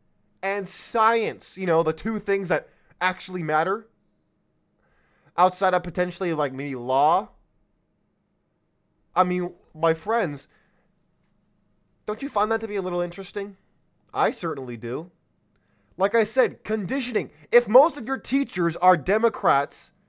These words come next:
on a good day and communists on a bad day, do you not think that's gonna not rub off on students?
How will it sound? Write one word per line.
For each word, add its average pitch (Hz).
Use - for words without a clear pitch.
on 175
a 156
good 180
day 147
and 165
communists 214
on 196
a 170
bad 190
day, 139
do 190
you 233
not 262
think 226
that's 233
gonna 220
not 185
rub 202
off 220
on 180
students? 262